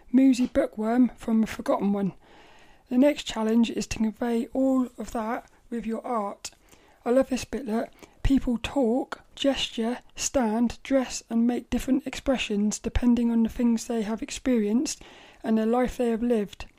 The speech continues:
Whether it is a so-, socially awkward boy who never dresses well and always holds himself stiff-, stiffly, or a confident and cheerful young girl who seems determined to bounce through life, this section will show you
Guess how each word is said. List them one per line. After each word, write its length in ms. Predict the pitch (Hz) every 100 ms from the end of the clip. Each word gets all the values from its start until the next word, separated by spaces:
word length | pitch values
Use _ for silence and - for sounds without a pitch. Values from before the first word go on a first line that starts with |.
| _ - - - _
Whether 240 | 262 233 254
it 60 |
is 120 | 233
a 60 | 220
so-, 220 | - 294 - - _
socially 500 | - 294 277 - 277
awkward 520 | 320 262 277 254 233
boy 440 | - 233 208 247 - - -
who 100 | -
never 220 | 233 254 254
dresses 480 | 269 240 220 196
well 340 | 214 208 233 - - -
and 120 | - 240
always 400 | 262 262 254 -
holds 440 | - 262 262 -
himself 480 | 247 226 - 233 -
stiff-, 380 | - 170 185 - _
stiffly, 600 | - 269 - - 214 254 - - - -
or 100 | 247
a 40 | 240
confident 500 | - 285 - 269 277
and 100 | 226
cheerful 420 | - 262 247 254
young 260 | 240 240 233
girl 420 | 240 208 226 - - _
who 140 | - 220
seems 320 | - 240 220
determined 600 | 220 - 262 254 254 226
to 80 | -
bounce 340 | 247 247 233
through 200 | - 247
life, 500 | 226 208 226 - - - - - - -
this 160 | 247
section 480 | - - - 226 220
will 80 | 220
show 340 | - - 285
you 440 | 262 208 202 247